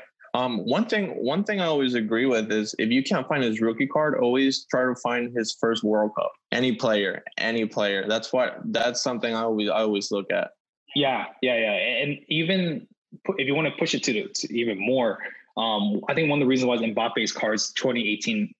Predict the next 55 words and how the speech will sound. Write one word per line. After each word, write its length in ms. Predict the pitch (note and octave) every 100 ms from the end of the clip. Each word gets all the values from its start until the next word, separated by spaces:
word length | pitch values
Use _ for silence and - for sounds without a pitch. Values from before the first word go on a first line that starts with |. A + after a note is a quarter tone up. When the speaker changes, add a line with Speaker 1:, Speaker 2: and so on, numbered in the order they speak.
| -
Speaker 2:
is 280 | G#2+ F#2+ - _
huge 460 | - - D3+ D3 A2
is 100 | G#2+
because 640 | A2+ G#2 - A2 G2+ - - - - _ -
he 100 | -
won 160 | C3 C3+
the 60 | A2
World 180 | G#2+ -
Cup. 200 | A#2+ -
<laughs> 60 | - _
You 300 | - - C#3 A#2
know, 160 | B2 A2
I 60 | A2+
mean, 260 | A#2+ A2+ - -
his 140 | B2 -
first 440 | - C#3 D3 -
World 180 | C#3 C3 -
Cup 160 | B2 - -
and 160 | A#2+ C3
he 80 | C3+
won 160 | C3+
the 60 | C#3+
World 140 | C#3 C#3
Cup 100 | B2+
in 80 | C3+
that 180 | C3+ C3+
year. 240 | D3 A#2 -
Speaker 1:
<laughs> 60 |
Speaker 2:
Like, 160 | G#2+ G2+
come 120 | C3
on. 280 | G#2 G2 G2+ - _
It's 80 | A2+
like, 180 | G2+ - - -
you 80 | C3
can't 160 | A#2+ E3 C#3+
ask 180 | B2+
for 80 | -
anything 380 | B2 B2 A#2 A2+
better 200 | G#2+ G#2+
than 120 | G#2
that 140 | G2 - -
for 100 | G#2+
that 160 | F#2 -
card. 220 | G2 G2
And 100 | G2
people 240 | C#3+ C#3+
are, 100 | B2+
like, 180 | A#2+ G#2+
crying 420 | - - A2+ A2+
about 280 | G#2+ G2+ G2
it. 40 | G2+
"It's 120 | G2
not 180 | F3 F3
his 100 | F3
rookie 300 | E3+ E3 D3